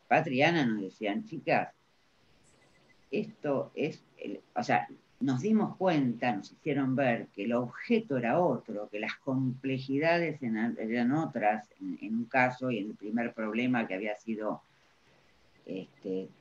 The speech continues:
tremendo, eh, y Patricia nos dice, "Yo no me lo voy a olvidar en mi vida", me dice, "La clase como conversación larga". <laughs> Y es el día de hoy,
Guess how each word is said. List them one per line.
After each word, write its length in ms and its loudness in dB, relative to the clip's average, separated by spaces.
tremendo, 1000 0
eh, 640 -8
y 120 0
Patricia 640 2
nos 200 0
dice, 220 -4
"Yo 140 -2
no 120 4
me 120 6
lo 80 2
voy 100 4
a 20 4
olvidar 280 4
en 80 4
mi 100 4
vida", 420 2
me 120 2
dice, 440 -4
"La 220 0
clase 380 0
como 260 0
conversación 720 -4
larga". 420 0
<laughs> 1300 -20
Y 120 2
es 120 -8
el 180 -2
día 240 4
de 180 4
hoy, 300 2